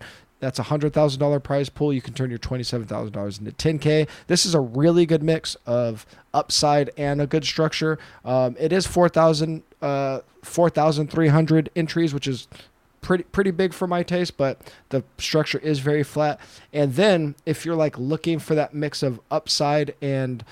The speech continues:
uh, like, flat-ish payout structures, the seventy-five and the one hundred dollar, um, buy-in range is amazing. We have a, a three max. It's called the Goal Line with six hundred entries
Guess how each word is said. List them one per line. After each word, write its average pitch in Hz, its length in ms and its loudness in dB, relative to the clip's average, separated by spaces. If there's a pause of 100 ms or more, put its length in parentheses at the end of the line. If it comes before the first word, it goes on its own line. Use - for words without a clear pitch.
(240)
uh, 127 360 -2
like, 135 180 -6
flat-ish 151 600 -4
payout 160 260 0
structures, 175 480 -4
the 135 100 -6
seventy-five 160 840 0
and 135 80 -8
the 123 40 -4
one 131 180 -2
hundred 143 320 -2
dollar, 135 420 0 (360)
um, 120 640 -2
buy-in 151 380 0
range 180 440 -2
is 127 120 -2
amazing. 123 540 -2
We 131 80 -4
have 123 160 -2
a, 117 240 -6
a 110 140 -6
three 170 340 0
max. 175 320 0
It's 151 80 -12
called 131 220 -2
the 117 80 -2
Goal 135 320 0
Line 160 240 0
with 117 100 -6
six - 240 -6
hundred 156 260 -2
entries 160 380 -2